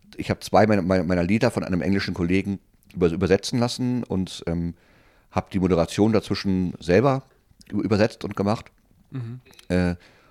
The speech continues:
Speaker 1: und bin dann da zwei Abende auf Englisch aufgetreten. Also ich bin, ich hab kein englisches Programm, aber ich bin zweimal, zweimal zwanzig Minuten bin ich da aufgetreten.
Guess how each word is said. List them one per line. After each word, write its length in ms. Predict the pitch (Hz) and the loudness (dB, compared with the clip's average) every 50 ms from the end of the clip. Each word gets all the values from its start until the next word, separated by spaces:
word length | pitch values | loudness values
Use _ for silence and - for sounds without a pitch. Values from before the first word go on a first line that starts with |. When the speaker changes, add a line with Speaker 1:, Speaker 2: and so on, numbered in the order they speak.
| _ - | _ -6
Speaker 1:
und 120 | 87 87 | -2 2
bin 100 | 104 107 | 4 6
dann 180 | 120 107 104 - | 6 6 6 6
da 140 | - 92 | 2 0
zwei 420 | - - - 95 92 98 101 104 - | 0 0 0 2 4 4 4 4 2
Abende 420 | - 87 90 87 95 85 90 82 - | 2 0 0 0 2 2 2 2 0
auf 80 | - | 0
Englisch 280 | - - 90 85 78 - | -2 -2 -2 -2 -2 -2
aufgetreten. 520 | - - - - - - - 69 - 67 | -4 -4 -4 -6 -8 -4 -4 -4 -4 -4
Also 120 | 67 78 85 | -4 -4 -4
ich 120 | 85 - | -2 0
bin, 180 | - 92 90 82 | 0 0 0 0
ich 140 | - - - | -2 -4 -4
hab 140 | 85 - - | -4 -4 -2
kein 140 | 101 90 | -4 -2
englisches 280 | 82 85 85 80 85 - | -2 -2 -4 -4 -6 -8
Programm, 300 | - 92 - - 80 73 | -8 -4 0 0 0 0
aber 160 | 71 71 78 | -2 -8 -10
ich 80 | - - | -10 -6
bin 240 | - 82 80 80 - | -6 -4 -4 -4 -6
zweimal, 440 | - - 82 85 87 82 80 - | -2 -2 0 0 0 0 -2 -2
zweimal 280 | - - 87 80 85 80 | -4 -2 -2 -2 -2 -2
zwanzig 240 | - 82 76 76 76 | -4 -6 -8 -6 -6
Minuten 320 | 78 73 78 - - 78 - _ _ _ _ _ _ _ _ _ | -6 -6 -6 -6 -8 -12 -14 _ _ _ _ _ _ _ _ _
bin 100 | - 71 | -8 -6
ich 120 | 78 76 - | -6 -4 -2
da 80 | - | -2
aufgetreten. 540 | - 90 - - 87 - - 85 - - 80 | -2 -2 -2 -4 -6 -4 -6 -8 -6 -8 -10